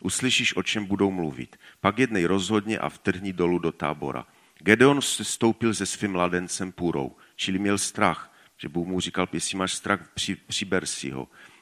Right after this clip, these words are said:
K vojenským hlídkám na pokraji tábora. Midianci s Amálekem a se všemi syny východu leželi totiž v dolině v takovém množství jako kobylky.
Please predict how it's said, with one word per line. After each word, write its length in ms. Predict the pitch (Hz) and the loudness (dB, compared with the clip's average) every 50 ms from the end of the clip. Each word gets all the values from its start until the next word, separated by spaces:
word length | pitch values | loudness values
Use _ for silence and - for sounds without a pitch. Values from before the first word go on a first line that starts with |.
| _ - | _ -6
K 40 | 78 | 2
vojenským 520 | 85 104 117 127 127 - - - 131 107 | 4 4 4 4 4 0 -2 -2 -2 0
hlídkám 500 | 95 95 104 107 - - - 117 110 107 | 0 0 -2 -2 -4 -4 -2 -2 0 0
na 80 | 101 95 | 0 -2
pokraji 480 | - 101 98 - - 98 98 101 95 | -2 -4 -4 -2 2 2 2 2 2
tábora. 580 | - - 95 87 87 85 82 78 73 69 58 - - - _ _ _ _ - - | 0 0 0 0 0 0 -2 -4 -4 -6 -8 -10 -16 -20 _ _ _ _ -8 -4
Midianci 500 | 95 110 117 131 135 139 131 - 143 127 | -2 2 2 4 2 2 0 -2 -2 -4
s 100 | - - - | -2 0 -2
Amálekem 600 | 98 104 113 113 117 120 123 117 - - 127 120 | 0 2 2 2 2 2 0 -2 -2 -6 -6 -4
a 80 | - - | -4 -4
se 160 | - - 107 | -4 -4 -4
všemi 360 | 95 - - - 123 123 117 | -2 0 0 0 0 -2 -2
syny 320 | 110 - - 117 117 117 110 | -4 -4 -4 -2 0 0 0
východu 480 | 90 95 95 - - - 104 107 110 | 0 0 -2 -2 0 -2 0 2 2
leželi 420 | 107 104 101 98 95 107 107 107 107 | 2 2 2 2 0 -2 -2 -2 -2
totiž 380 | - 110 98 - 101 104 95 | -2 -4 -6 -4 -6 -8 -6
v 60 | 90 85 | -4 0
dolině 540 | 85 87 90 92 95 98 104 104 98 98 - - - - - - | 2 2 2 2 0 -4 -4 -6 -8 -8 -12 -18 -20 -20 -20 -10
v 80 | - | -2
takovém 420 | - 110 113 - 147 135 139 131 117 | 0 0 0 2 2 2 2 2 2
množství 520 | 107 107 110 107 - - - - - 113 | 0 -2 -2 -2 -2 -6 -6 -6 -2 0
jako 260 | 107 101 - - 101 | 0 0 0 -4 -10
kobylky. 680 | - - - 98 90 95 90 82 - - - - 64 | -8 -4 -4 -4 -2 -2 -2 -4 -4 -8 -12 -12 -12